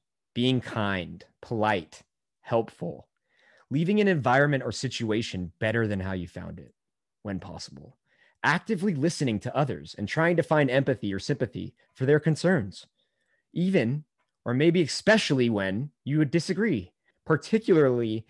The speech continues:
if your emotions are involved. If you take stock of yourself, examine and reflect, trying to ensure that your words and actions are respectful and respectable, you will be much more approachable if and when someone wants to ask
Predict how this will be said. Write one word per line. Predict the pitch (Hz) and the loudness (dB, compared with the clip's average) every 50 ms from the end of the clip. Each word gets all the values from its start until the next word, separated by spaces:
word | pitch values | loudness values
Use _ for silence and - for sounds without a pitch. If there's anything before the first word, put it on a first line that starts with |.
| _ _ _ | _ _ _
if | - 143 139 - | -2 -2 0 2
your | 156 160 | 4 4
emotions | 160 160 160 180 190 - - 113 95 92 | 6 6 6 4 4 2 0 -2 -2 -2
are | 90 | -4
involved. | 87 82 - - 73 - - - _ _ _ _ _ _ _ _ _ _ _ _ _ _ _ | -6 -6 -8 -12 -12 -14 -18 -20 _ _ _ _ _ _ _ _ _ _ _ _ _ _ _
If | - 139 139 - | -4 -2 -2 -2
you | 147 127 | -2 -2
take | - 160 185 202 202 | 2 4 4 4 2
stock | - - - 185 180 196 196 180 - - - | 0 -2 2 4 6 6 4 2 -2 -4 -2
of | 120 143 139 | -2 0 0
yourself, | 139 151 156 - - 135 98 - 127 - - - _ _ _ _ _ _ _ _ _ _ _ _ _ - | 0 -2 -2 0 0 2 2 2 0 -4 -10 -18 _ _ _ _ _ _ _ _ _ _ _ _ _ -6
examine | - 117 120 107 104 131 139 160 170 175 170 | -4 -2 -2 0 2 2 2 4 2 2 2
and | 160 147 139 | 2 2 0
reflect, | 139 135 - - 101 85 85 - - _ _ _ _ _ _ _ _ _ _ _ _ | 0 -2 -2 -4 -4 -4 -6 -6 -12 _ _ _ _ _ _ _ _ _ _ _ _
trying | - - 156 151 165 185 196 175 | -2 2 4 6 6 6 4 4
to | 180 190 | 4 2
ensure | 175 156 - - 135 113 107 110 | 2 0 0 0 2 4 4 4
that | 113 120 | 2 0
your | 113 113 | 0 -2
words | 104 95 95 107 113 135 156 156 | -4 -2 -2 0 2 2 2 2
and | 151 156 143 | 2 0 2
actions | 117 110 107 - - 107 92 | 2 0 0 -2 -4 -4 -2
are | 101 95 | -2 -2
respectful | 95 90 - - - 143 143 143 - - 165 165 175 170 - _ _ _ _ - | -2 -4 -6 -4 0 0 0 0 0 0 2 2 0 -2 -6 _ _ _ _ -4
and | - 117 143 175 | 0 0 2 2
respectable, | 196 190 - - 220 233 226 233 160 123 117 117 139 156 - _ _ _ _ _ _ _ _ _ _ _ | 2 0 0 2 2 2 2 2 0 -2 0 0 -2 -2 -6 _ _ _ _ _ _ _ _ _ _ _
you | 131 143 | 2 4
will | 180 208 | 4 6
be | 180 226 214 | 6 6 6
much | 185 160 190 226 220 - - | 6 6 6 4 2 2 0
more | 147 175 185 196 202 | 2 4 6 6 4
approachable | 165 - - - 190 214 208 - 147 101 - - - 123 139 - _ _ _ _ _ _ _ _ - | 2 2 2 6 6 6 6 6 2 -4 -6 -6 -10 -10 -10 -12 _ _ _ _ _ _ _ _ 2
if | 170 220 220 - | 4 4 6 6
and | 233 208 156 131 | 4 2 2 2
when | 131 123 120 127 | 2 2 0 0
someone | - - 135 135 147 139 123 101 | -2 -2 -2 -2 0 -2 -2 -2
wants | 104 107 110 - - | -4 -6 -6 -8 -10
to | - - - | -14 -8 -4
ask | 110 110 104 95 - - - | -2 -2 -2 -4 -6 -10 -16